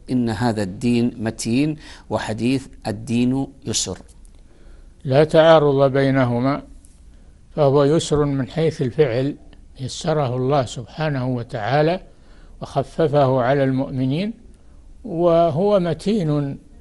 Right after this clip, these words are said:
Speaker 2: من، من، في ذاته، متين في ذاته، يعني ليس الدين الخفيف، وإنما هو دين قوي ودين متين.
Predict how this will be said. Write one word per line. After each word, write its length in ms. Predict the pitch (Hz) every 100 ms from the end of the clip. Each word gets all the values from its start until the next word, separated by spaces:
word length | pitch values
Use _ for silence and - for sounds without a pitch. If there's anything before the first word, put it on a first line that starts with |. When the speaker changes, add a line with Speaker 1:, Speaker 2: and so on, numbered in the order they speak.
| - - - - -
Speaker 2:
من، 540 | 151 151 143 147 156 156
من، 580 | 160 139 131 - 202 160
في 220 | 156 156
ذاته، 640 | 160 156 120 143 135 160 - -
متين 540 | 139 123 180 196 143 139
في 260 | 127 165
ذاته، 560 | 170 156 117 135 113 131 - - - - - - - - -
يعني 680 | 143 139 123 110 117 135 127
ليس 320 | 131 156 156 160
الدين 1200 | 147 143 139 - 165 156 - - 151 156 156 147
الخفيف، 720 | 117 - 139 - 147 135 - - - - - - -
وإنما 640 | - 131 135 135 147 135 135
هو 180 | 139
دين 580 | 147 143 156 139 135 127
قوي 540 | 139 - 143 175 156 131
ودين 760 | 139 117 113 135 156 139 135
متين. 680 | 135 131 - 175 135 139